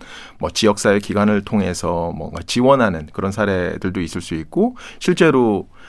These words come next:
검찰과 경찰, 법원에 이르기까지 지나야지 되는 그런, 어, 심각한 아동학대 사례도 존재하고요. 그래서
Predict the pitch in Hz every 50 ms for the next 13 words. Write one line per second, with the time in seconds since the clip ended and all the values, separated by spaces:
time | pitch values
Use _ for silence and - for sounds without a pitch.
0 | - - - 95 101 113 - - 117 107 107 - 107 104 95 - - 80 85 92
1 | 98 - - - 98 90 87 78 64 67 73 80 - 110 104 135 139 139 123 110
2 | 104 92 98 87 90 - - 90 82 80 76 90 85 82 - - - 92 90 -
3 | - 113 113 113 113 104 98 98 87 - - - 78 82 85 78 - - 92 82
4 | 82 80 80 - - 92 98 87 85 - - - - - - - - - - 196
5 | 196 185 - - - 107 87 80 85 90 82 82 - 87 80 90 85 80 78 76
6 | 85 78 - - - - - 92 98 98 110 104 95 82 82 71 67 78 85 98
7 | - 95 98 104